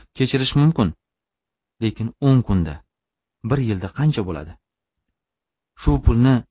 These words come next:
havoga sovurmasdan kerakli narsaga ishlatgan yaxshi emasmi?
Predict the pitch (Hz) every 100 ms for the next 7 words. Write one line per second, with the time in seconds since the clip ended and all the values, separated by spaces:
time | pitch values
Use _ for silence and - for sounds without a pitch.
0 | _ _ _ _ 123 117 113 127 - 113
1 | 110 110 107 123 123 - - _ 123 120
2 | 113 165 147 127 131 135 - - 123 110
3 | 127 120 107 95 - 110 135 151 101